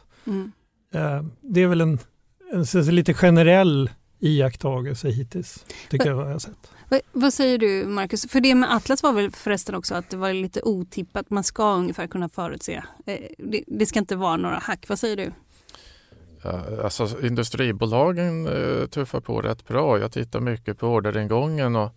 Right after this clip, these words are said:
Speaker 3: eh, först nu kan man ju se att vissa orderingångar rent organiskt kan börja minska något lite i, för vissa av bolagen. Så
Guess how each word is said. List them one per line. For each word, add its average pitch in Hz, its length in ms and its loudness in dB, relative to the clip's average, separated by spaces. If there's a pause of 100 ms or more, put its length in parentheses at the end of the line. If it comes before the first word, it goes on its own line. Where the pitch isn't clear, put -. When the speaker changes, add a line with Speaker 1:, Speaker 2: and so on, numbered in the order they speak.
(680)
Speaker 3:
eh, - 220 -20 (260)
först 139 340 0
nu 156 260 2
kan 151 200 0
man 156 100 2
ju 147 80 2
se 123 300 2
att 120 180 2
vissa 127 800 2 (240)
orderingångar 110 800 -2
rent 107 360 -6
organiskt 117 920 -4 (500)
kan 107 200 -6
börja 104 300 -2
minska 107 640 -4
något 98 580 -2
lite 104 540 -6
i, 101 380 -2 (540)
för 101 100 -4
vissa 95 360 -2
av 92 260 -2
bolagen. 95 720 -2 (720)
Så 113 380 2